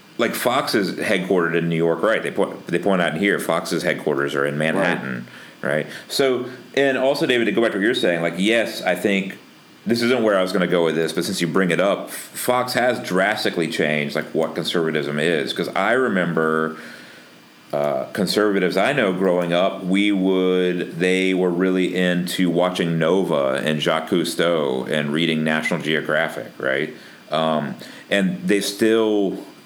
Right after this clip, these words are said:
like, had issues with racism and kind of didn't like authority so much and probably didn't want to be taxed and, and had a lot of ideals that were conservative, but they weren't, um, aggressively rejecting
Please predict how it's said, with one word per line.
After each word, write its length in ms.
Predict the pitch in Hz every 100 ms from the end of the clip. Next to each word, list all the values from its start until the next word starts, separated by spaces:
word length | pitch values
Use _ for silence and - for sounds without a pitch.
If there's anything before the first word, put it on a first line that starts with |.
| - - - - - -
like, 100 | 92
had 440 | - 95 92 90
issues 520 | 104 104 - 104 98
with 140 | 90 85
racism 960 | 87 87 90 95 85 80 80 80 78
and 260 | 82 80 80
kind 380 | 87 85 85 85
of 240 | 80 80
didn't 280 | 101 95 90
like 180 | 87 82
authority 840 | 85 - 82 82 78 71 67 64 64 - -
so 280 | - - 80
much 440 | 76 71 67 - - - -
and 180 | 87 82
probably 540 | 110 95 90 92 85
didn't 420 | 78 - 87 90
want 140 | 90 82
to 60 |
be 140 | 76 78
taxed 640 | - 82 71 69 - -
and, 220 | 87 85 -
and 160 | 92
had 160 | 101 98
a 20 |
lot 160 | 95 92
of 80 |
ideals 560 | 90 90 85 123 147 123
that 80 | 110
were 240 | 98 98 98 -
conservative, 760 | - 120 139 165 170 98 85 - - -
but 120 | 113
they 120 | 113
weren't, 640 | 98 95 104 117 120 - - - - - -
um, 420 | 98 92 92 90 104
aggressively 720 | 92 98 95 92 104 90 95
rejecting 1080 | 90 85 - 85 80 - 85 78 76 73